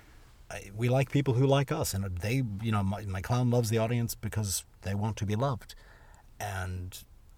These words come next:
this, this reciprocal relationship feels good because there's nothing more validating than being validated by someone who's validating you about the fact that they like you. I mean, that's, it's pretty obvious in my mind. Um,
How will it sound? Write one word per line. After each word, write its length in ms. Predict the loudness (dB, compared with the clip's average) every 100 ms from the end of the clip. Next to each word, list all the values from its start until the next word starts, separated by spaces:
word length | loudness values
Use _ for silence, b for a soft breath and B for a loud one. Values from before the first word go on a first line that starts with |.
| -4
this, 300 | 0 2 0
this 320 | 0 0 2 0
reciprocal 560 | -2 -2 -2 -4 -2
relationship 560 | 0 0 0 -2 -4 -4
feels 280 | -4 -4 -2
good 200 | -4 -2
because 280 | -2 0
there's 200 | 2 2
nothing 280 | 2 2 4
more 160 | 4 4
validating 600 | 2 2 2 0 0 2
than 100 | 2
being 220 | 2 2
validated 500 | 2 2 2 2 2
by 120 | 0
someone 260 | 0 2 4
who's 160 | 6
validating 500 | 8 8 8 6 4
you 220 | 4 4 4
about 240 | 4 4 2
the 80 |
fact 220 | 2 2 2
that 100 | 2
they 100 | 4
like 300 | 4 2 -4
you. 120 | -6
I 60 |
mean, 140 | 0 2
that's, 280 | 2 0 -4
it's 220 | -4 -6
pretty 320 | -6 -6 -4
obvious 460 | -4 0 0 0 0
in 80 |
my 120 | 0 2
mind. 320 | 0 -2 -6 B B B B B B B B B 0
Um, 640 | 4 4 4 4 2 0